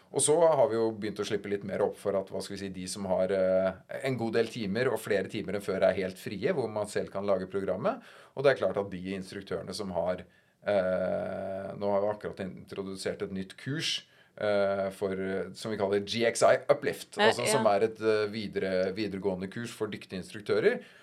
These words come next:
Speaker 1: Og de som har tatt det kurset, de kan kjøre frie timer på alle konseptene, som et eksempel. Så det er på en måte,
Speaker 2: Ja.
Speaker 1: ma-, man må jo ha fleksibiliteten også.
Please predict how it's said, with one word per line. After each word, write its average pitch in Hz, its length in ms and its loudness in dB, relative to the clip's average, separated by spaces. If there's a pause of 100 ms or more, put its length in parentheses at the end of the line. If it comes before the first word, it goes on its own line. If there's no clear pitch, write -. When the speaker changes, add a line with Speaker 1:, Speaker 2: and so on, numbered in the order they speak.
(180)
Speaker 1:
Og 113 80 -6
de 113 100 -4
som 123 140 -4
har 120 80 -2
tatt 120 140 -6
det - 120 -8
kurset, 117 280 -6
de 110 120 -6
kan 104 140 -4
kjøre 104 260 -2
frie - 300 -16
timer 85 300 -12
på - 120 -4
alle - 140 -4
konseptene, 82 560 -12
som 92 160 -10
et 92 80 -12
eksempel. 98 420 -6
Så 104 140 0
det 107 80 4
er 104 60 2
på 110 100 -4
en 117 60 -4
måte, 101 340 -2 (160)
Speaker 2:
Ja. 208 140 0 (440)
Speaker 1:
ma-, 123 240 -2
man 127 200 4
må 117 140 0
jo 127 40 6
ha 107 180 4
fleksibiliteten 113 840 -2
også. 160 260 -2